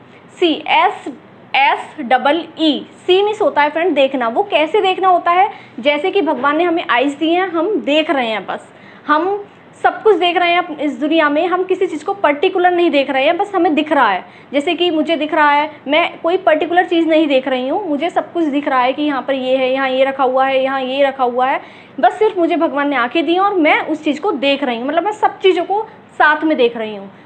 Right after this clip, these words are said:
तो इसको बोलते हैं friends हम see। Next देखिए friends, Watch, W A T सी एच, Watch। Watch means भी होता है friend देखना, लेकिन ये कहाँ यूज़ होता है?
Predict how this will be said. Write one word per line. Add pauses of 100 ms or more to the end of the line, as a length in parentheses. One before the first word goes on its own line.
(100)
तो
इसको
बोलते
हैं
friends
हम
see। (480)
Next
देखिए
friends, (540)
Watch, (140)
W
A
T
सी
एच, (280)
Watch। (320)
Watch
means
भी
होता
है
friend
देखना, (300)
लेकिन
ये
कहाँ
यूज़
होता
है?